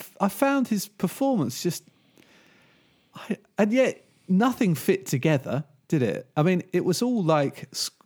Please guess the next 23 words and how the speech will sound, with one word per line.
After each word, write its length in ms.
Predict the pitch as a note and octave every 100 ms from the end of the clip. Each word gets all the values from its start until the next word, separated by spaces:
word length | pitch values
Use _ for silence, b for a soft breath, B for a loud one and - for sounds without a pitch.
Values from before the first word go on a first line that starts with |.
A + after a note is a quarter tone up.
| _
he's 260 | - F#3
a 60 | E3
square 360 | - - F#3 E3+
peg 300 | F3 D3+ B2+
that 160 | C#3
turns 380 | - D3 C#3 B2
up 260 | C#3 - D#3+
in 100 | C3
a 80 |
world 360 | C3 C3+ C3 G#2+
that's 200 | B2 -
round, 480 | C3 C3+ G#2 G#2+ A#2 - _ _ _ _ _ _ _ _ - - b b _ _ _ - B2+
but 140 | - C#3
he 100 | C#3+
didn't 280 | F3 C#3+ B2+
used 280 | D3+ -
to 60 | -
be. 180 | - G2
He 60 | B2+
used 240 | C3 E3
to 40 | -
be 100 | G2
round, 440 | F#2 F#2 G#2+ B2